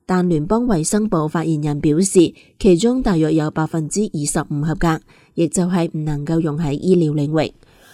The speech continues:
好在呢啲唔合格嘅醫用口罩，大部分喺中國就被發現咗，因此並冇運到德國。嗰啲已運到德國嘅中國產口罩，喺德國仲會再次經過檢查，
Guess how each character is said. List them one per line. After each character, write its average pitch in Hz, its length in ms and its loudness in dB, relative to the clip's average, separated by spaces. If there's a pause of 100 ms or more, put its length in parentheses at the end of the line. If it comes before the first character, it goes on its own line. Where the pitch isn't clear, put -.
好 170 160 -2
在 185 180 2
呢 196 160 4
啲 240 180 0
唔 170 120 0
合 160 180 -4
格 156 120 2
嘅 156 180 -2
醫 208 140 0
用 180 180 2
口 156 200 -2
罩， 175 280 0 (260)
大 180 160 0
部 160 160 0
分 156 180 -2
喺 151 220 -2
中 196 260 0
國 160 200 0
就 151 180 -2
被 156 180 0
發 160 200 -2
現 151 200 -2
咗， 151 240 0 (440)
因 277 180 2
此 202 240 2
並 160 180 0
冇 151 240 0
運 147 220 -2
到 151 160 -2
德 185 140 0
國。 160 280 0 (440)
嗰 185 120 4
啲 254 100 4
已 180 280 2
運 156 180 0
到 165 160 2
德 233 160 -2
國 165 220 0
嘅 147 240 -2
中 220 240 -2
國 170 160 2
產 165 300 -2
口 165 120 0
罩， 165 300 2 (300)
喺 175 180 2
德 254 160 0
國 185 300 0
仲 160 280 -2
會 147 140 0
再 156 220 0
次 165 240 0
經 190 180 2
過 165 180 0
檢 147 240 -4
查， 175 280 0